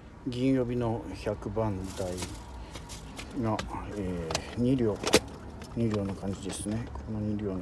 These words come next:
感じです。はい。で、えー、一応は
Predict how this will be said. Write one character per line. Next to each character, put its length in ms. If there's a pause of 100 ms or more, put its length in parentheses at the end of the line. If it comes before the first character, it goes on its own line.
感 120 (200)
じ 80
で 120
す。 280 (680)
は 60 (1600)
い。 40
で、 200 (1000)
え 640 (1040)
ー、 40 (160)
一 240
応 320
は 80